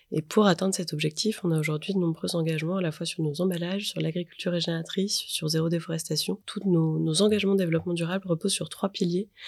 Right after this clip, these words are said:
euh, qui sont tous, euh, liés à l'individu, à la fois la famille, à la fois les animaux de compagnie, euh, les communautés et la planète.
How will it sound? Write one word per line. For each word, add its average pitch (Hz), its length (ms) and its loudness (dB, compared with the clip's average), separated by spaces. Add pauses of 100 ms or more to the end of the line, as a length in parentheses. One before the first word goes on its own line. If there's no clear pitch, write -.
(420)
euh, 151 640 0
qui - 160 -8
sont 151 180 0
tous, - 380 -2
euh, 151 140 4
liés 160 200 2
à 165 100 2
l'individu, 175 640 0
à 170 80 -6
la 165 80 2
fois 185 160 -2
la 175 80 0
famille, 175 440 2 (480)
à - 40 2
la 160 80 4
fois 180 140 2
les 160 120 4
animaux 185 260 4
de - 60 -8
compagnie, 175 440 2 (560)
euh, 156 480 2 (280)
les 165 120 4
communautés 190 640 4 (140)
et 170 80 4
la 180 80 2
planète. 151 480 -2